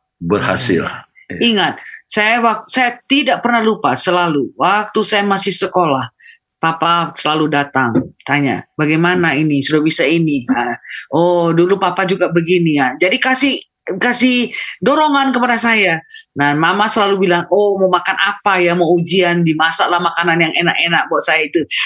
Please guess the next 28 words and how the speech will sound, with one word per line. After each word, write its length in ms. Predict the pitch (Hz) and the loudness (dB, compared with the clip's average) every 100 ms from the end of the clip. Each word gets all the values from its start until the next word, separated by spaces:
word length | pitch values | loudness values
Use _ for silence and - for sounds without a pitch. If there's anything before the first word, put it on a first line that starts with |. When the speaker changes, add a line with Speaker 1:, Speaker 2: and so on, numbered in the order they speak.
| - | -4
Speaker 2:
Jadi 300 | 254 311 311 - | 0 0 -2 -10
sangat 560 | - - 320 330 339 - | -6 0 2 2 0 -2
penting 400 | 330 285 349 311 | -4 -2 -2 0
orang 400 | - 247 254 240 | 0 2 2 0
tua 240 | 240 233 | 0 2
itu 320 | 214 - 294 285 - - _ | 0 2 0 -2 -10 -20 _
mempunyai 480 | 226 226 240 233 233 | 0 2 2 2 0
perhatian 880 | 220 214 214 - 247 190 151 147 | 0 0 -2 0 2 2 0 -4
kepada 320 | 143 170 175 165 | -6 -2 0 0
anak-anak 580 | 165 165 123 131 156 - - | 0 0 0 -2 -4 -4 -2
itu, 160 | 175 | 0
supaya 400 | 196 220 247 165 | 2 2 0 0
anak-anak 480 | 208 190 190 190 165 | 0 0 -2 -2 -2
itu, 240 | - 277 277 - - - - | 0 0 -2 -10 -16 -6 -2
eh, 320 | 190 180 - - - - - 202 | 0 0 -2 -12 -18 -16 -8 0
dimotivate 720 | 254 262 302 339 339 320 220 | 2 2 2 0 0 0 0
lah 160 | 170 | 0
untuk 400 | 170 180 196 - | 0 0 0 -2
belajar 640 | - 170 196 185 180 151 113 | -4 0 0 0 0 0 -2
dalam 320 | 151 156 170 | -2 0 2
Speaker 1:
Mendapatkan 240 | 196 180 | 2 2
Speaker 2:
suasana 240 | 117 127 120 | 2 0 2
Speaker 1:
motivasi 560 | 127 113 107 107 110 | 0 0 0 0 0
untuk 80 | 101 | 2
Speaker 2:
motivasi, 420 | 95 95 95 95 | 2 2 0 0
Speaker 1:
belajar. 140 | 90 127 | 0 0
Speaker 2:
ya. 120 | 113 85 - - | -4 -6 -12 -6
Mm-mm. 240 | 127 135 | -4 -4